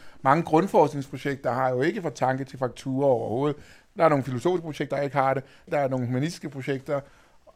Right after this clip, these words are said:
og sådan fremdeles, der ikke har den form for skabelon, der kan lægges ned over dem. Så derfor er det selvfølgelig alt for ensidigt bare at sige, at det er den måde, hvorpå videnskab og forskning skal foregå, fordi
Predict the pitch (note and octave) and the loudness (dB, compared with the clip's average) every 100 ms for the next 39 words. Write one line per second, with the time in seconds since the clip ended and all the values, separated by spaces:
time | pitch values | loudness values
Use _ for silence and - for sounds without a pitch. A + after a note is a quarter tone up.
0 | _ _ - C#3+ D3+ D#3 E3+ C3+ B2 C#3+ | _ _ 2 4 6 6 4 -2 -2 -4
1 | D3+ A#2+ D#3 G3+ D#3+ C#3 G#3+ B3+ - E3 | -4 -2 0 0 -2 0 -2 -2 -4 -4
2 | D#3+ C3+ E3 D#3+ E3 - C#3 C3+ D3+ D#3+ | -4 -2 -2 -2 -6 -4 -4 -2 -2 -4
3 | D#3 C3+ B2+ A#2+ A#2 C3 F#3 C3 C3 C3+ | -4 -4 -4 -4 -4 2 4 2 0 -6
4 | B2+ G#2+ - - - - E3 F#3+ F#3 E3 | -10 -14 -18 -20 -20 0 6 8 10 8
5 | C#3+ C#3 D3 E3 G3 G3 G3 C#3 F3 F#3 | 6 0 0 0 0 0 0 0 0 -2
6 | E3+ C3 C3 D3 D3 C#3 C3+ C#3 C3 B2 | -4 0 4 6 4 0 -2 0 0 4
7 | F3 D#3+ D3+ D3 D#3 C3 D3 C3 C#3 D#3 | 6 6 4 2 2 2 0 0 -2 -2
8 | B2+ A2+ A#2+ B2+ D3 C3 F#2 A#2+ C#3+ C3 | -8 -6 -4 -4 -6 -10 -6 -2 0 -2
9 | A2+ A#2+ | -6 -10